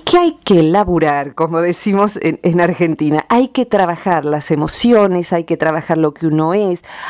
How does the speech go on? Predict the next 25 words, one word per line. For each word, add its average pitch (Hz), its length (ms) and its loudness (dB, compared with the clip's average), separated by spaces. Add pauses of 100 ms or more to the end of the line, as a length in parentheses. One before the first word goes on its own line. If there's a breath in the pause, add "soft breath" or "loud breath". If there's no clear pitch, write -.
hay 220 160 2
que 202 140 0
desplegar 156 420 2
lo 151 140 2
que - 100 -8
a 156 40 -2
uno 151 160 0
le 147 120 -4
falta. 156 640 0 (640 loud breath)
Y 311 100 4
dentro 403 460 2
de 320 240 2
eso, 208 400 -2 (600 loud breath)
aterrizamos 277 760 2
en 180 220 2
que 180 400 0
los 190 260 0
vínculos 196 760 0 (680)
no 240 160 6
son 330 240 0
silvestres, 165 640 0
son 349 160 0
silvestres 233 720 0
al 175 140 0
principio. 156 800 0